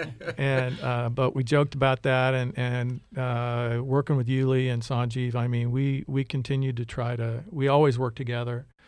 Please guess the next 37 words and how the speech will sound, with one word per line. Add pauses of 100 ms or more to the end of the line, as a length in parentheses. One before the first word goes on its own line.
(300)
to
try
to, (100)
uh,
find
new
opportunities. (580)
Um, (320)
you
know,
I,
I'm (220)
working
with
the
E
D
S
managers
at
the
time,
and,
and,
uh,
we
had
a
lot
of
fun
trying
to, (640)
uh, (420)
really,
uh,
but